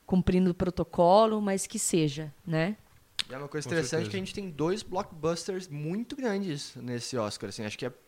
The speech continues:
Speaker 2: primeira vez que eu me lembro de ter, assim, porque sempre,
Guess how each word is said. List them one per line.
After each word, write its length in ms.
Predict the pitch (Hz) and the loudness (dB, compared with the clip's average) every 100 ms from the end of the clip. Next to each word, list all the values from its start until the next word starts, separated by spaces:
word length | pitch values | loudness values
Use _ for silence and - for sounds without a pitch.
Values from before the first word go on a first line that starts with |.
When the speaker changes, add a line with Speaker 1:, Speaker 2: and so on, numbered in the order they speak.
| _ - 139 | _ -18 -6
Speaker 2:
primeira 200 | 160 247 | -4 -4
vez 140 | 277 | -6
que 80 | - | -6
eu 40 | |
me 80 | 247 | -4
lembro 220 | 190 202 | -2 -4
de 80 | 190 | -4
ter, 100 | 180 | -6
assim, 420 | 180 180 156 147 120 | -6 -4 -4 -4 -6
porque 180 | - 156 | -8 -6
sempre, 440 | 180 240 226 151 | -4 -4 -8 -14